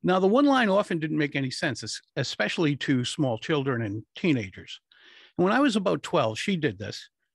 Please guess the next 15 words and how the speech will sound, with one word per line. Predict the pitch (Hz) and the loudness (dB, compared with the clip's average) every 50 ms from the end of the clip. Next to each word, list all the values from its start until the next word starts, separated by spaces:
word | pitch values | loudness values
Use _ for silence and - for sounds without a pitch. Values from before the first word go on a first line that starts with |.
| _ _ _ | _ _ _
took | - 190 - | -4 -2 -2
us | 208 185 - | -2 -2 0
aside, | 190 165 - - 135 127 127 127 123 | -2 -2 0 0 0 2 2 0 0
maybe | 131 127 123 131 | 0 0 0 -2
fifteen | 123 - - 131 - - - 147 123 117 | -2 -2 -4 -4 -4 -4 -4 -2 -2 -2
of | 110 101 | -2 -2
us, | 101 110 - - _ _ _ _ _ _ _ _ _ _ _ | -4 -6 -6 -12 _ _ _ _ _ _ _ _ _ _ _
and | 196 160 156 151 | -2 -2 0 0
she | - - 170 | 0 -2 -2
said, | 147 - - 170 160 156 _ - | -2 0 0 0 -2 -2 _ -2
"If | 175 147 - | -2 -2 0
they | - 147 | -2 0
look | 139 147 175 226 - _ | 0 2 0 -2 -2 _
that | 208 190 190 - | 0 0 0 -2
close | - - 170 127 117 117 - - - | -2 -2 0 0 0 -4 -8 -10 -14